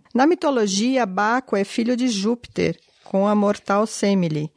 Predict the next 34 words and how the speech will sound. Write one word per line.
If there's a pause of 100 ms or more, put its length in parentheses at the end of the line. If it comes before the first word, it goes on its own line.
(140)
e
foi
perseguido
por
Juno, (340)
esposa
de
Júpiter, (200)
até
que
se
tornasse
adulto,
quando
ele
então
passou
a
espalhar
a
cultura
da
vinha
por
toda
a
Ásia. (260)
No
entanto,
Baco
não
detém
a
primazia